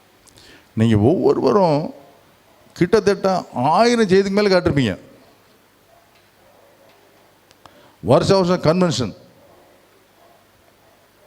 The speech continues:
வருஷ வருஷம் ப்ரோக்ராம்ஸ், சிறு ஊழியம்,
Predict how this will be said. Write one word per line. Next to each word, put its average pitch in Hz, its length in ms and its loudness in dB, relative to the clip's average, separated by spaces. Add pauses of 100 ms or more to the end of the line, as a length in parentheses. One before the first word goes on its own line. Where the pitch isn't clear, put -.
(2750)
வருஷ 165 260 0
வருஷம் 185 340 0
ப்ரோக்ராம்ஸ், 175 640 -2 (600)
சிறு 190 460 0
ஊழியம், 147 360 0